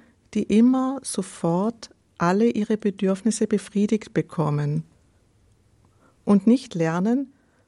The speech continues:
zum Beispiel auf etwas zu warten. Oder wie früher als Kinder, dass man am Freitag eben auch mal keine Marmelade hat oder keine Schokolade bekommt,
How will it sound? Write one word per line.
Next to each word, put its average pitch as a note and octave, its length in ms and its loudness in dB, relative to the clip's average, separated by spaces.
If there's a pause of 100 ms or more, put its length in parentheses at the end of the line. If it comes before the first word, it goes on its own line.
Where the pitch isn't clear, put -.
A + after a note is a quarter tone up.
zum G#3+ 200 0
Beispiel F#3 480 2
auf G3+ 240 -4
etwas - 580 -4
zu G3 240 -2
warten. E3+ 760 -4 (720)
Oder G3+ 340 2
wie F#3+ 140 0
früher A#3 540 0
als F#3 300 -2
Kinder, A3+ 560 2 (760)
dass F#3+ 320 0
man G3 360 2 (240)
am F3+ 200 2
Freitag F#3 800 0
eben F#3 480 0 (480)
auch E3+ 380 -2 (100)
mal E3 240 2
keine A3 340 2
Marmelade D#3 800 -2
hat D#3+ 160 -4 (200)
oder E3+ 220 -6
keine A#3 360 4
Schokolade E3+ 720 -4
bekommt, G3 640 0